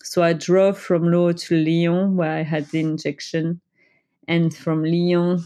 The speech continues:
to home. And when you have a concussion, this is really what you should not do. Like, driving is really bad because you have to rest physically, but you also ha-,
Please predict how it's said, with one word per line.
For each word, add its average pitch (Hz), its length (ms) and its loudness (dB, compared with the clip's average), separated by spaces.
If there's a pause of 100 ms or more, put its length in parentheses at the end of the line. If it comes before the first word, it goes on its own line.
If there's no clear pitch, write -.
to 190 160 0
home. 160 480 0 (200)
And 165 220 2
when 165 160 2
you 160 100 0
have 160 120 -2
a 156 60 -4
concussion, 151 840 -2 (140)
this 156 240 -2
is 151 240 -2
really 151 760 0
what - 460 -4
you 151 80 0
should - 460 -4
not 151 360 0
do. 151 300 -4
Like, 156 380 0 (140)
driving 180 800 0 (380)
is 156 260 -2
really 190 260 2
bad 160 440 0
because 160 600 -2 (340)
you 180 80 2
have 170 200 -2
to 165 140 -4
rest 156 460 0
physically, 180 640 0
but 196 200 -4
you 160 200 2
also 160 380 0
ha-, 139 200 -2